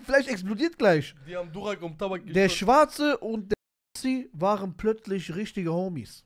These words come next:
Speaker 1: Natürlich war da, war das den Umständen. Klar, man ist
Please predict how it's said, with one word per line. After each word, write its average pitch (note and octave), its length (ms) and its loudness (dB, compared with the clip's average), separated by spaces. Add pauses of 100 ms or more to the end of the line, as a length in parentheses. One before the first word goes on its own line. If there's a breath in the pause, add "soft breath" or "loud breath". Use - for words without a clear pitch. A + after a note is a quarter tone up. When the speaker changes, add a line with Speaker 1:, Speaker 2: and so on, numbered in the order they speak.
Speaker 1:
Natürlich A#3+ 500 0
war A3+ 120 8
da, A3+ 180 4
war F#3 160 2
das G3+ 280 -2
den E3 180 -8
Umständen. C4+ 680 -4 (520)
Klar, G3 260 2
man F3+ 160 0
ist F3+ 300 -8